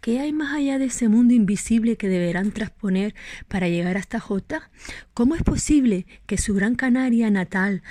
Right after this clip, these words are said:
la acción de la novela se desarrolla en el municipio de Arucas, en el norte de Gran Canaria, ese paraíso en el que siempre han vivido,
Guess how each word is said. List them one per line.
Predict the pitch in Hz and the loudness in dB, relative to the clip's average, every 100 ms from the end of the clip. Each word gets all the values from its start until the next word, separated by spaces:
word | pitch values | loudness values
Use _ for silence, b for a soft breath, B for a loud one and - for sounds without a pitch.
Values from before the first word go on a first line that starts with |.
| B B | B B
la | 185 | -6
acción | - - - 240 | -4 -4 0 2
de | 233 | 2
la | 214 | 2
novela | 202 190 214 214 | 2 2 2 0
se | 190 202 | -2 -2
desarrolla | 185 - 175 196 | -2 -2 -2 0
en | 208 | 0
el | 202 | 0
municipio | 185 180 180 208 247 | 2 0 -2 -4 -2
de | 277 | -2
Arucas, | 180 202 - 160 | 0 -2 -4 -4
en | 175 | -2
el | 175 | 0
norte | 185 196 - | -2 -2 -4
de | 185 | -4
Gran | 180 | -4
Canaria, | 185 180 190 208 185 - B B B B | -4 -4 -4 -4 -6 -8 B B B B
ese | - - 302 | -6 -4 -4
paraíso | 247 269 226 247 262 247 | -2 -2 0 0 -2 -2
en | 208 202 196 | -2 0 0
el | 185 | 0
que | 185 | -6
siempre | - 226 226 240 220 _ | -4 -2 0 -2 -2 _
han | 226 226 | -2 0
vivido, | 220 202 233 196 | 0 0 0 0